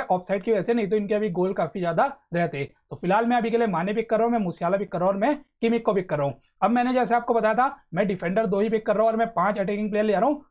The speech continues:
तो मैं अभी के लिए साने और मुलर, इन दोनों को ही पिक करके चल रहा हूँ। लेकिन ये दोनों ना इस सीजन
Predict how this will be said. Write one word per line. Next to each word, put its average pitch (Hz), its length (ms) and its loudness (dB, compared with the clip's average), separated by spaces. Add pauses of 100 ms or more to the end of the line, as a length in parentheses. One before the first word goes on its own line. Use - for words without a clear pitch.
तो 196 80 0
मैं 240 120 4
अभी 208 140 0
के 220 80 2
लिए 247 100 2
साने 196 320 -2
और 233 120 2
मुलर, 202 340 0
इन 214 100 0
दोनों 180 200 -2
को 196 60 -4
ही 208 80 0
पिक 202 140 -4
करके 196 180 0
चल 185 120 0
रहा 247 120 4
हूँ। 311 100 0 (240)
लेकिन 262 220 0
ये 190 240 0
दोनों 208 240 0
ना 262 220 0
इस 226 160 -6
सीजन 247 280 0